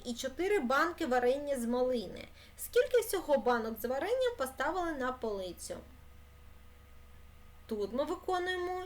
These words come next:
дію на знаходження суми, тобто дія додавання.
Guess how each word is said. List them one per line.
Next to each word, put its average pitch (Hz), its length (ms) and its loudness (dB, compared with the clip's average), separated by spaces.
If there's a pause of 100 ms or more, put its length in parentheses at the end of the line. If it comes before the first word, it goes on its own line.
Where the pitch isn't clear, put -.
дію 214 640 -6 (100)
на 254 100 0
знаходження 247 1040 -2
суми, 254 460 -4 (100)
тобто 208 340 -4
дія 220 360 -2
додавання. 208 680 -2